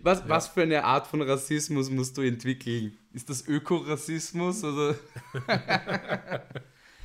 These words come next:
Speaker 1: Jedenfalls. Ähm,
Speaker 2: Ähm,
Speaker 1: ja, äh,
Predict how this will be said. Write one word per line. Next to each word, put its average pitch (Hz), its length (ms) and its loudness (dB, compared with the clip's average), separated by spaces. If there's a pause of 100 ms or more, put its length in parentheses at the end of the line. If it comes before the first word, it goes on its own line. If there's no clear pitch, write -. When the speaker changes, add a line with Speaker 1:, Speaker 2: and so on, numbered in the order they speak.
(560)
Speaker 1:
Jedenfalls. 156 540 2 (920)
Ähm, 220 80 0 (920)
Speaker 2:
Ähm, 131 520 4
Speaker 1:
ja, 151 320 4 (100)
äh, - 0 -